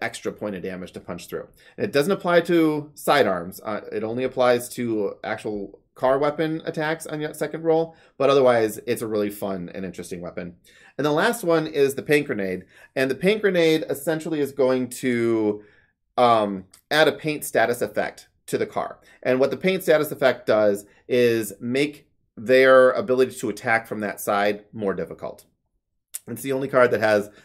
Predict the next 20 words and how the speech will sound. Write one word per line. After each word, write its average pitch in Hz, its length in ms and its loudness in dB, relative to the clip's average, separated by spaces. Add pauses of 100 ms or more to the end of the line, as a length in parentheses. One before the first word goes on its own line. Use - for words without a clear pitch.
(380)
the 98 240 -6 (160)
paintbrush 101 560 -8
symbol 87 320 -8
on 87 120 -10
it, 85 220 -16
which 90 160 -12
is - 80 -20
kind 92 140 -10
of - 60 -14
fun. 87 200 -8 (240)
Um, 117 300 -2
and 165 80 2
if 160 140 6
there's 156 180 4
already 131 300 6
a 110 60 2
paint 107 220 -6
status 98 280 -4
card 90 200 -6
there, 85 320 -8